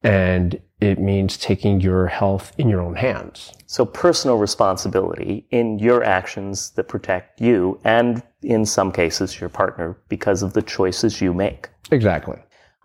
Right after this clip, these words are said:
Speaker 2: I want to talk a little bit about condoms and the notion of safe, because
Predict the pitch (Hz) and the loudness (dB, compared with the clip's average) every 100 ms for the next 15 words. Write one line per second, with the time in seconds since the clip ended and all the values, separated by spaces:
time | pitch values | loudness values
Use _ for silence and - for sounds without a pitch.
0 | - 175 233 220 - 202 - 151 135 117 | 0 2 2 0 0 0 4 4 4 4
1 | 117 107 110 120 117 - - 92 87 85 | 2 2 2 2 2 0 0 0 0 -2
2 | 87 - 98 95 90 87 - 85 - - | -4 -4 -4 -4 -4 -6 -8 -10 -8 -4
3 | 87 - - 107 - 95 92 - | -4 -4 -10 -10 -2 -2 -2 -4